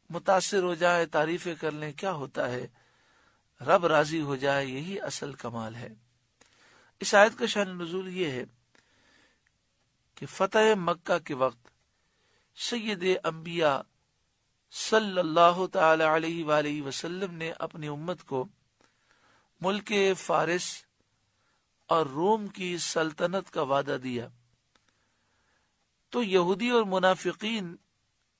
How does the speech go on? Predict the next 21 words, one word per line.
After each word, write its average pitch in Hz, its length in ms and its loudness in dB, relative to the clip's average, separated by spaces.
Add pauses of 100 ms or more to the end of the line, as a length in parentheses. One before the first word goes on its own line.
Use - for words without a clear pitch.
(280)
इसे 208 220 -2
बहुत 196 280 0
दूर 196 260 -2
समझने 139 500 -6
लगे 120 300 -6 (1120)
और 196 80 -2
मजाक 147 380 0
उड़ाने 160 340 0
लगे 147 340 -6 (680)
और 202 100 6
कहने 202 320 0
लगे, 190 300 2
"कहाँ 165 460 2
मोहम्मद 185 600 0
और 156 160 0
कहाँ 170 360 2
फारिस 165 540 2
और 151 240 -2
रोम 156 300 -4
के 151 160 -8
मुल्क 151 380 -2